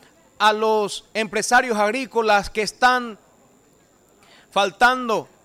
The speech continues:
a la dignidad humana, están pisoteando los derechos humanos. Los ciudadanos del campo también son personas humanas y merecen el respeto. Ahí pueden observar cómo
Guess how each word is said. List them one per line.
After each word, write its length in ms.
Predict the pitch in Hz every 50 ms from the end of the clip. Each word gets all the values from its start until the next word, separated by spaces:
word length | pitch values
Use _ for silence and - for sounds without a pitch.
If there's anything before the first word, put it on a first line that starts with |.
| _ _ _ _ _ _ _ _ _ _ _ -
a 80 | 208 220
la 160 | 233 233 233
dignidad 500 | 240 247 220 233 226 226 226 254 269 247
humana, 540 | 247 233 226 233 262 254 240 208 156 120 123 _ _ _ _ _ _ _ _ _ _ _ _ _ _ _ _ _ _ -
están 360 | 214 202 - - 240 254 233
pisoteando 920 | - _ - - - - 226 226 - - 226 226 233 247 262 254 247 247 240
los 180 | 240 214 185
derechos 460 | 190 220 220 240 254 208 - 247 -
humanos. 600 | 254 233 226 247 269 269 247 214 165 - - - _ _ _ _ _ _ _ _ _ _ _ _ _ _ _ _ _ _ _ _ _ _ _ _ _ _ _ - -
Los 220 | - 190 202 -
ciudadanos 480 | - 208 202 208 226 240 240 226 220 220
del 160 | 214 190 -
campo 500 | - 233 240 208 - - 220 220 208 196 - _ _ _ _ _ _ _ -
también 420 | - 202 190 185 208 226 233 220 -
son 320 | - - 226 226 226 220
personas 580 | - 233 208 175 - 214 220 214 208 190 - -
humanas 640 | 220 190 185 180 180 160 151 139 131 - - - _ - - _ -
y 140 | 214 226 220
merecen 640 | 220 214 202 196 220 240 233 233 233 233 226 220 - _
el 160 | - 214 214 202
respeto. 600 | 208 196 - - - 208 196 - - 156 127 - _ _ _ - _
Ahí 240 | - 175 208 240 240
pueden 320 | 156 196 226 233 233 233
observar 680 | 226 214 - - 208 202 190 220 226 240 240 233 - - - - _ _ _ _ _ _ _ _ _ _
cómo 540 | - 220 247 262 254 233 214 180 139 135